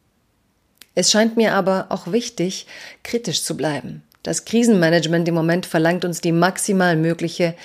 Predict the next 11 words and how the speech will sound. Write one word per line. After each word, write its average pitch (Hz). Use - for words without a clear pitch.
Stilllegung 190
unseres 170
Alltagslebens 165
ab. -
Die 175
Frauenhäuser 175
sind 165
überlastet, 165
häusliche 185
Gewalt 175
steigt, 175